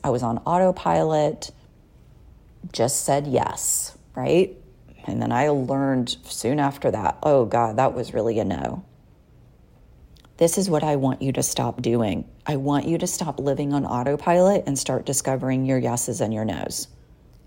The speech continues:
And you've gotta practice. You've gotta put yourself in these situations that are low risk, short period of time so you can't think about it too much, collect the data, and reflect.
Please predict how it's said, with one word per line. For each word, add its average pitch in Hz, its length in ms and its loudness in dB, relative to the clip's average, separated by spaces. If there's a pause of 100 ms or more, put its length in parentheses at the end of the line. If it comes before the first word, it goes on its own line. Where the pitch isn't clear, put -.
(120)
And 147 160 2
you've 139 100 2
gotta 127 220 2
practice. - 680 0
You've 156 140 -6
gotta 135 140 0
put - 380 -2
yourself 165 380 0
in 147 140 -4
these 139 180 0
situations 123 800 -4
that 117 120 -8
are 117 120 -4
low 127 260 2
risk, 120 580 0 (440)
short 147 360 2
period 156 320 2
of 156 80 4
time 127 240 -2
so 131 140 -6
you 127 80 0
can't - 240 -4
think 127 180 -2
about 117 220 -2
it 120 100 -2
too - 160 -4
much, 117 520 -4 (400)
collect 123 400 -4
the 143 80 -2
data, 123 500 2 (480)
and 123 160 0
reflect. - 640 -2